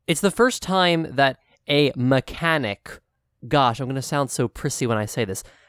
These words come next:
violated the sanctity of the exile zone. <coughs> Because exile is used for two things. It's used for storage, in which case a card will exile another card, but is the only thing that can get it back.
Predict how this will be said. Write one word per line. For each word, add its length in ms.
violated 460
the 80
sanctity 560
of 180
the 160
exile 460
zone. 400
<coughs> 380
Because 340
exile 560
is 180
used 140
for 120
two 200
things. 540
It's 240
used 260
for 360
storage, 840
in 120
which 140
case 300
a 40
card 300
will 180
exile 480
another 300
card, 460
but 100
is 120
the 120
only 280
thing 160
that 100
can 80
get 160
it 180
back. 460